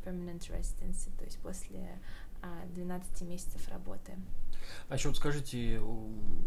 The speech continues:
Speaker 2: из своего опыта я знаю, что есть студенты, которые, получив, э, постоянное резидентство, permanent residence, да, а, после этого шли учиться дальше, да,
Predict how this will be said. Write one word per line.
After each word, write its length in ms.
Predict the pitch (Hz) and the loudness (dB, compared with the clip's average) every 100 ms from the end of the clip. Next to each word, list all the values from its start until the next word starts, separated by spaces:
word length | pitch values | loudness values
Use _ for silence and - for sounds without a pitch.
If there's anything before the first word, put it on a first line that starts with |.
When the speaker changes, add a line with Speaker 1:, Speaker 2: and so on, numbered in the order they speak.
| - - - | 6 2 0
Speaker 2:
из 120 | 127 | 2
своего 280 | - 135 135 | 4 4 2
опыта 240 | - - | 0 0
я 100 | 117 113 | 0 2
знаю, 280 | 120 110 | -2 -2
что 180 | 101 - | -4 -4
есть 160 | 117 - | -6 -6
студенты, 440 | 127 123 185 202 | -6 -4 -2 -4
которые, 440 | 127 117 123 120 113 | -6 -4 0 0 0
получив, 720 | - 120 127 - 113 - - | -2 -4 -4 -4 -2 -2 -4
э, 420 | 117 110 107 107 - | -6 -8 -6 -8 -8
постоянное 440 | 135 - 123 107 107 | -8 -6 -6 -4 -4
резидентство, 540 | - 117 160 208 - | -4 -4 -4 -6 -6
permanent 340 | - 113 110 | -4 -2 -2
residence, 480 | 120 113 101 101 - | -2 -2 -4 -6 -6
да, 160 | - 190 - - - - - | 0 2 2 0 0 0 2
а, 400 | 131 117 113 110 | 2 0 -2 -6
после 360 | - 120 - 127 | -4 0 2 4
этого 420 | - 190 175 127 | 4 2 0 -2
шли 240 | - 165 170 | 2 2 2
учиться 420 | 135 143 139 135 | -2 0 2 2
дальше, 440 | 131 113 - - - - - - - - | 2 0 -2 -2 -2 -4 -6 -4 -4 -2
да, 220 | 127 185 | -2 -4